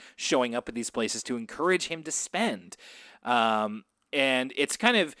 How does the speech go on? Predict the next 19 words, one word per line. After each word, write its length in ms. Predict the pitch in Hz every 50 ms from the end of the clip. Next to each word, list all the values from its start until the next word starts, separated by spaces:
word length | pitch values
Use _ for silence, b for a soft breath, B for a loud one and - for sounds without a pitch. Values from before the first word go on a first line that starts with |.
| b b b
you 100 | - 180
know, 80 | 165 143
you 140 | 143 151
can 160 | 147 202 180 160
follow 380 | - - 185 185 185 190 180
the 180 | 151 139 139 131
thread 340 | - - - 143 139 139 131
of, 80 | 127
it's, 200 | - 135 - - -
it's 320 | 151 170 - 175 - -
kinda 160 | - 381 403
like 140 | 320 220 -
Baby's 360 | 180 175 190 190 190 170 -
first 320 | - - 175 170 151 - -
social 380 | - 147 147 135 - 143 127
satire, 640 | - - - 117 120 123 - - 117 87 80 87 85
where 160 | 87 104 117 117
it's 160 | 113 - -
like, 260 | 117 104 98 - B